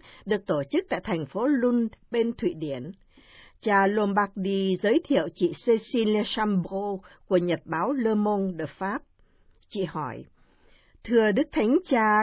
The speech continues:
cách đây vài tuần, Đức Thánh Cha đã đề cập tới một ủy ban suy tư về đề tài các nữ phó tế. Con muốn biết xem ủy ban này đã được thành lập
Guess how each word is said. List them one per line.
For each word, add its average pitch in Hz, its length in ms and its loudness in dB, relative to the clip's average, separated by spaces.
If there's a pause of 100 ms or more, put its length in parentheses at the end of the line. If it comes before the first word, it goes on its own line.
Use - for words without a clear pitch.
cách 320 180 0
đây 277 180 6
vài 180 320 0
tuần, 156 460 -2
Đức 240 120 -4 (100)
Thánh 262 280 0
Cha 269 260 2
đã 277 80 -4
đề 196 280 0
cập 170 140 -4 (100)
tới 202 140 -2
một 277 180 -2 (120)
ủy 165 320 0
ban 269 220 0
suy 262 360 -4
tư 277 320 0
về 190 100 -2
đề 175 280 -2
tài 151 380 -4
các 226 200 -4
nữ 214 300 2 (100)
phó 226 240 -4
tế. 190 340 -2 (800)
Con 214 340 4
muốn 233 340 2
biết 339 200 2
xem 285 240 0 (100)
ủy 175 180 2
ban 262 340 2
này 196 220 2
đã - 140 -4
được 226 240 -4
thành 190 220 -2
lập 185 160 2